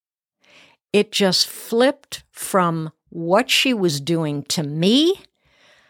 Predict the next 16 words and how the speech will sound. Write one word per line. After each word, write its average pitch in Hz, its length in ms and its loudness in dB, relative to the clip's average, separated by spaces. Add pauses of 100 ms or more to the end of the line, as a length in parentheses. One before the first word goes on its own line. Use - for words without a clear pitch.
(800)
what 165 300 0
I 196 240 4
had 247 380 0
to 190 80 0
do 190 400 2
about 302 400 2
it, 330 160 0
how 190 400 -2
she - 280 -6
was 165 320 -4
making 220 600 0
me 226 420 0
exhausted, 208 880 -2
making 214 640 2
me 208 220 2
angry, 202 600 -2